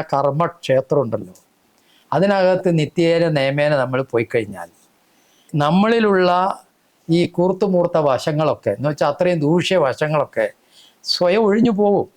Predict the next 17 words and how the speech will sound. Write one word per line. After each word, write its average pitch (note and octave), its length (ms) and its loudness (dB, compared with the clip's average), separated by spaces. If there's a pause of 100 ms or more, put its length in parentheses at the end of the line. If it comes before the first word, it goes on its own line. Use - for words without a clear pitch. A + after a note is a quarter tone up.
(160)
നമ്മൾ D#3+ 160 0 (100)
ഒഴിക്കും. E3+ 420 0 (680)
കാരണം G3 360 0 (540)
പിന്നെ G#3 240 -6
നമ്മൾ G#3+ 140 0 (160)
സംഘത്തിന് G#3+ 520 -2
വേണ്ടിയിട്ടാണ്, F3 400 -2 (100)
സമാജത്തിന് F3 560 0
വേണ്ടിയിട്ടാണ് C#3+ 360 -4 (120)
ജീവിക്കുന്നത്. C3+ 580 -12 (840)
അപ്പോൾ F3+ 180 0
നമ്മൾ A3+ 160 2 (120)
ഓരോ B3 180 4 (240)
പ്രവൃത്തി F#3+ 360 0 (100)
ചെയ്യുമ്പോഴും C#3+ 500 0 (600)
ഇത് G3 100 0 (140)
നാളെ F3+ 200 2